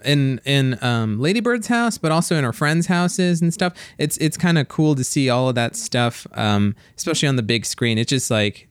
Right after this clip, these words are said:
it, it feels like the right format and the right viewing place for it. But to be fair, it, it, it kinda reminded me of Lost in Translation in that way. Lost in Translation did the same thing with, um, how it, it, uh, framed, um, its subject. So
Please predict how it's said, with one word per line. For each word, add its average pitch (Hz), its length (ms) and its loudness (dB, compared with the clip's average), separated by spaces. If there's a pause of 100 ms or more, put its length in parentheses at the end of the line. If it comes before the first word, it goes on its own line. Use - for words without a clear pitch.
(120)
it, 131 180 -6
it 147 140 -2
feels 165 200 2
like 156 120 0
the 135 100 0
right 120 240 0
format 123 540 0
and 107 100 0
the 110 80 2
right 101 180 0
viewing 107 380 2
place 104 260 -2
for 113 160 -2
it. 107 60 -4 (240)
But 254 300 -2
to 226 100 -2
be 208 100 0
fair, 208 220 0
it, 170 120 2
it, 151 280 0 (140)
it 139 140 -6
kinda 180 180 0
reminded 156 260 2
me 139 140 0
of 131 340 0
Lost 127 260 0
in 151 80 2
Translation 131 440 0
in 120 100 2
that 117 180 -2
way. 117 220 0
Lost 113 220 -2
in - 20 -2
Translation 123 400 2
did 110 120 -2
the 110 60 0
same 113 240 0
thing 117 280 0
with, 110 180 2 (320)
um, 107 300 -2
how 107 320 -2
it, 107 260 -2
it, 107 300 -2
uh, 98 320 0 (180)
framed, 123 800 0 (340)
um, 98 340 -4
its 127 200 -4
subject. 113 520 -2
So 107 440 0